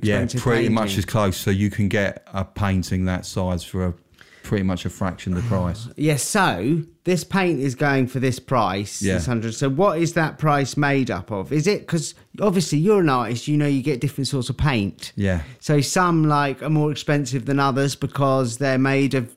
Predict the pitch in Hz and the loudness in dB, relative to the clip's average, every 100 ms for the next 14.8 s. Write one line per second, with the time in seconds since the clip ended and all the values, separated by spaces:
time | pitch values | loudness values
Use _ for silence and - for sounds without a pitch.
0 | _ 151 147 156 139 160 151 165 180 156 | _ -2 0 0 -2 2 2 4 2 0
1 | - - - - _ - 117 - - 156 | -8 -14 -20 -20 _ -2 2 2 2 2
2 | 127 107 - - 113 110 110 - 113 110 | 2 -2 -4 -2 0 0 -4 -4 0 2
3 | 107 95 127 110 - 92 92 - - 98 | 2 0 0 0 0 -2 -4 -6 -2 2
4 | 98 92 - 104 95 90 90 - - 101 | 2 0 -2 0 2 0 -2 -4 -2 0
5 | 98 - 101 92 - - 92 87 87 87 | -2 -2 -2 -2 -4 -6 -4 -4 -2 -2
6 | 87 85 98 90 87 - 92 - 85 82 | -4 -4 -2 -2 -2 -2 -2 -2 -6 -6
7 | 85 90 87 87 82 - 87 - 90 87 | -6 -6 -4 -4 -6 -6 -6 -4 -4 -2
8 | 90 85 202 190 226 247 160 180 190 170 | 0 0 0 2 2 0 -2 -2 -2 0
9 | 165 175 175 165 139 120 131 - 139 156 | 2 2 0 0 -4 -4 -6 -8 -2 0
10 | 135 131 135 120 117 135 131 123 - 139 | 0 0 0 0 0 0 0 0 -2 -2
11 | 113 101 78 120 120 - 160 127 - - | -2 -2 -6 -6 -6 -2 0 0 -6 -14
12 | - 139 123 - 135 - 131 131 127 233 | -14 -10 -8 -6 -8 -4 0 2 2 2
13 | 127 110 101 101 - - 104 104 95 - | 2 0 0 -4 -4 -2 2 2 0 -4
14 | - 90 87 87 82 87 80 | -8 -4 -2 -4 -4 -4 -4